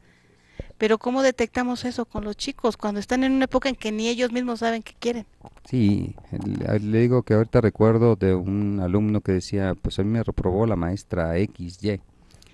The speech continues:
Speaker 2: Y, eh, decía también el alumno, porque fue muy destacado, ahorita es un maestro, en la cual él tuvo problemas,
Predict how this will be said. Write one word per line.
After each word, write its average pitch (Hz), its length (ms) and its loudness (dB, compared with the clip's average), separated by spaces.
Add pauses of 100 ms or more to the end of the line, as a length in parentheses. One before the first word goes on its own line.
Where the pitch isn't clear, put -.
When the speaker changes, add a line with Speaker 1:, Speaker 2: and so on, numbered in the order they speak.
(460)
Speaker 2:
Y, 120 680 -2
eh, 95 480 -2
decía 98 500 -2
también 104 580 0 (320)
el 90 240 -6
alumno, 101 520 0 (260)
porque - 180 -4
fue 101 140 4
muy 101 180 2
destacado, 101 440 0
ahorita 101 240 0
es - 160 -6
un 92 500 -4 (440)
maestro, 98 640 -2 (580)
en 101 80 -8
la 87 60 -6
cual 92 220 0
él 92 140 -2
tuvo 92 240 -4
problemas, 90 840 -4